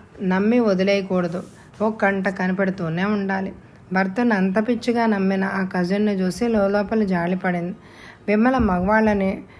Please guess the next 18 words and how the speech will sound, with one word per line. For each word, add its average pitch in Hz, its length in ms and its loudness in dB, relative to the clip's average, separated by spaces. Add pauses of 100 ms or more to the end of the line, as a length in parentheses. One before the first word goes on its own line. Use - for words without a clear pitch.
(340)
టెంప్ట్ 247 400 4
చేసి 220 260 2
టెస్ట్ 190 380 -2
పెడుతోందని 202 600 0
ఆశకు 180 380 -2
తెలుసు. 175 420 -4 (440)
ఆ 208 100 4
పరిస్థితి 240 580 2
మాధవ్ 196 500 2
కలిగించకు. 180 600 -2 (240)
ఇప్పటికే 208 500 2
నా 196 220 4
నుంచి 190 400 0
అతని 185 340 -2
మనసుకి 185 680 -2 (440)
గాయమై 202 480 4
ఉంటుంది. 180 560 -2 (720)
అయినా 208 520 2